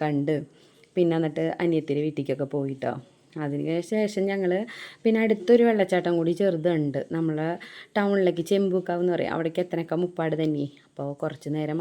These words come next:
അവിടെ നോക്കി നിന്നു. ഇതൊക്കെ കാണുമ്പോൾ നമ്മളിങ്ങനെ കണ്ടുകൊണ്ട് നിൽക്കുമല്ലോ. ഉം, എനിക്ക് ഭയങ്കര ഇഷ്ടാട്ടോ. ഞങ്ങളവിടെ അതിങ്ങനെ നോക്കി ആസ്വദിച്ച് കുറച്ച് നേരം നിന്നു. പിന്നെ നമ്മളങ്ങനെ പോയി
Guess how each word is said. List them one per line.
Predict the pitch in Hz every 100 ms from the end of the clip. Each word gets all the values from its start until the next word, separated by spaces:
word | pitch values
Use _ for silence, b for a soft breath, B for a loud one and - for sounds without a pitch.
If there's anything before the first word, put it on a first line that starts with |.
| 165
അവിടെ | 151 151 165
നോക്കി | 190 160 151
നിന്നു. | 147 143
ഇതൊക്കെ | 156 190 185
കാണുമ്പോൾ | 196 175 170 175
നമ്മളിങ്ങനെ | 170 170 170 170 170 B B B -
കണ്ടുകൊണ്ട് | 190 175 160 147 165
നിൽക്കുമല്ലോ. | 165 160 156 143 135 135 _ -
ഉം, | 165 151 151
എനിക്ക് | 160 143 196
ഭയങ്കര | 220 165 160
ഇഷ്ടാട്ടോ. | - 147 139 147 - B B 147
ഞങ്ങളവിടെ | 147 143 143 151 151
അതിങ്ങനെ | 156 151 151 160
നോക്കി | 156 147 156 156
ആസ്വദിച്ച് | 151 - 143 135 - 160
കുറച്ച് | 147 - 185
നേരം | 160 147 156
നിന്നു. | 156 143 143 - B B B -
പിന്നെ | 156 139 165
നമ്മളങ്ങനെ | 180 170 175 170 175 180 B B B B B
പോയി | - 214 190 160